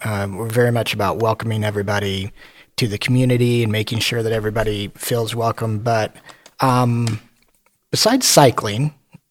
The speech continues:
um, what else do you love about Bentonville and, and the Northwest Arkansas region?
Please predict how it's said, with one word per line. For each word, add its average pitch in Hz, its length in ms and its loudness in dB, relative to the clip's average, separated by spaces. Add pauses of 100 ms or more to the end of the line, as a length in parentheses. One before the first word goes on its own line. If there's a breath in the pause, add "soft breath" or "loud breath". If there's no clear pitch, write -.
(320)
um, 117 640 -2 (140)
what 185 180 2
else 165 640 4 (320)
do 139 80 2
you 131 160 2
love 120 320 2
about 104 560 -2 (420)
Bentonville 117 580 0
and, 104 240 -2
and 104 420 -4
the 110 100 0
Northwest 110 500 -2
Arkansas 104 400 -4
region? 101 400 -8